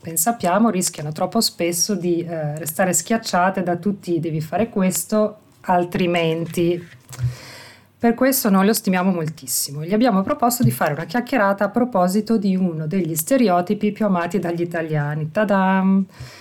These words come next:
Che poi in realtà è uno degli stereotipi più diffusi nel mondo, non solo in Italia, che è quello della madre martire. L'immagine della donna che attraverso sacrifici fisici e psicologici si rende agli occhi del mondo una brava mamma,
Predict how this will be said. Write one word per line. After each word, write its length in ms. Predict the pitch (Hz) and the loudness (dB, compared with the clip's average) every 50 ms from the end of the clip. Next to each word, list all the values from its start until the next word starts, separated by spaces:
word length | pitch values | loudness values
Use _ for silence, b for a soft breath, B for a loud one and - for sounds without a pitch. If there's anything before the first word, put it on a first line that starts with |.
| B B B B B B _ _ _ _ - | B B B B B B _ _ _ _ -12
Che 60 | 202 | -4
poi 140 | - 214 214 | 0 2 2
in 60 | 202 | 4
realtà 420 | 180 160 156 160 196 196 175 160 156 | 2 0 0 0 2 2 2 2 0
è 100 | 151 151 | 0 0
uno 160 | 151 165 170 | 0 -2 -2
degli 220 | 156 160 156 160 | -2 -2 -2 -2
stereotipi 560 | 160 - - 170 160 185 190 185 185 - 175 170 | -2 -2 -4 -2 0 0 0 -2 -2 -4 -6 -2
più 120 | - 202 | -2 -2
diffusi 440 | 170 170 - - - 202 185 - 170 | 0 0 0 2 2 0 0 2 0
nel 180 | 165 156 156 | 0 0 -2
mondo, 580 | 160 160 151 147 139 135 147 147 151 143 147 151 151 | -2 -2 0 0 0 0 -2 -4 -6 -8 -8 -8 -6
non 120 | 151 151 | -6 -6
solo 220 | 170 - - 180 165 | -6 -4 -4 -4 -2
in 100 | 151 151 | -2 -2
Italia, 640 | 156 156 - 156 139 139 139 160 175 202 220 233 | -4 -4 -4 -6 -6 -4 -4 -2 0 0 0 0
che 140 | - - 202 | 0 0 0
è 80 | 220 | 0
quello 260 | 220 - 220 208 220 233 | 2 2 2 4 4 2
della 380 | 196 185 175 190 208 220 202 196 | 2 2 2 2 2 2 0 -2
madre 380 | 185 170 165 160 151 160 156 | -4 -2 -2 -2 -2 -2 -4
martire. 680 | 143 147 139 139 147 147 143 - - 147 151 151 156 151 151 - _ _ _ _ - B B B B B B B B B B | -4 -4 -6 -6 -8 -10 -12 -12 -10 -6 -6 -6 -6 -6 -10 -14 _ _ _ _ -16 B B B B B B B B B B
L'immagine 520 | - 196 214 226 233 208 185 180 180 180 | 0 2 4 4 4 4 2 0 -2 0
della 200 | 175 202 220 247 | 2 2 2 4
donna 380 | 254 226 214 214 240 233 208 180 | 4 4 4 4 4 2 2 0
che 180 | - - 190 175 | -2 -2 0 0
attraverso 800 | 170 160 165 165 165 156 170 170 180 185 180 - - - 180 165 | 0 0 -2 -4 -4 -2 0 0 0 0 0 0 -2 -2 -2 -4
sacrifici 680 | - - 185 - - 180 - - 202 190 180 - - 156 | -4 -4 -4 -4 -4 -4 -2 0 0 0 2 0 -4 -6
fisici 640 | - - 214 196 151 165 160 160 - - 147 156 | -2 0 0 0 0 -2 -4 -6 -8 -10 -10 -10
e 100 | 160 160 | -10 -8
psicologici 800 | 156 - - - - 247 262 262 190 170 185 185 156 151 160 - | -6 -8 -8 -2 0 2 2 4 4 4 2 0 0 -4 -4 -2
si 220 | 151 - - 240 214 | -2 0 2 2 2
rende 300 | 180 180 220 247 247 196 | 4 4 4 4 4 4
agli 120 | 160 165 | 2 0
occhi 220 | 170 165 170 - 208 | -2 -2 0 0 0
del 140 | 226 208 | 2 2
mondo 440 | 185 165 175 185 214 202 180 160 151 143 | 0 0 0 0 0 0 0 -2 -4 -6
una 140 | 151 160 | -6 -8
brava 300 | 156 156 156 156 151 143 | -6 -4 -4 -4 -4 -4
mamma, 440 | 131 156 196 240 240 185 160 151 151 | -4 0 2 2 2 2 2 -2 -6